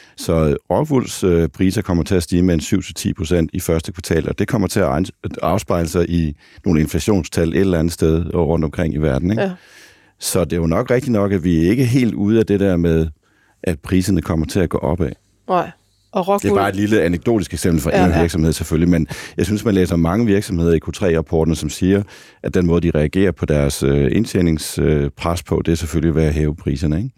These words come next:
Speaker 2: Mm.
Speaker 1: Og det får jo først fuld effekt måske fra næste år, eller fra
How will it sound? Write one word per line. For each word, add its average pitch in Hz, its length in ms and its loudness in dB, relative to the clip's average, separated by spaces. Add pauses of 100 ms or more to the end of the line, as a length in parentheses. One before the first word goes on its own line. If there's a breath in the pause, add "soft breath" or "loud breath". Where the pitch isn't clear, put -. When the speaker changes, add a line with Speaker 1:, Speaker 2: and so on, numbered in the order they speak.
(180)
Speaker 2:
Mm. 175 100 -8 (120)
Speaker 1:
Og - 100 -4
det 101 100 2
får 101 120 0
jo 87 80 2
først 92 260 -2
fuld 98 180 0
effekt - 320 0
måske 85 320 -2
fra - 180 -6
næste 85 300 0
år, 71 260 0
eller 71 240 -2 (340 loud breath)
fra 69 300 -2